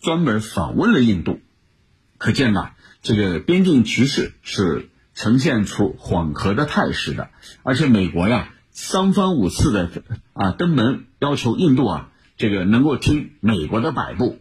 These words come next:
但是印度呀，是明确做了拒绝。那么现在乔杜里在突-，在这个时刻突然讲这番话，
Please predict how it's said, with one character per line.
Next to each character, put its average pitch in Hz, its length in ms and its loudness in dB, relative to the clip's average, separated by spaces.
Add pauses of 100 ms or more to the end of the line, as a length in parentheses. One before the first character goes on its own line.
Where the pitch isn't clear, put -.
但 95 140 -2
是 - 180 -4
印 117 220 4
度 92 120 0
呀， 76 220 -4 (200)
是 104 200 -2
明 92 280 4
确 - 360 -2
做 101 160 -2
了 78 140 -2
拒 - 180 -2 (100)
绝。 - 460 -4 (420)
那 208 120 4
么 208 220 4 (220)
现 233 240 2
在 202 180 2
乔 190 260 -2
杜 247 180 2
里 104 280 0 (220)
在 104 440 -2
突-， - 240 -2 (260)
在 147 140 -2
这 294 160 0
个 165 100 0
时 - 160 -2
刻 120 140 -2
突 202 180 -2
然 196 140 2
讲 101 220 -2
这 262 180 2
番 202 180 -2
话， - 280 -6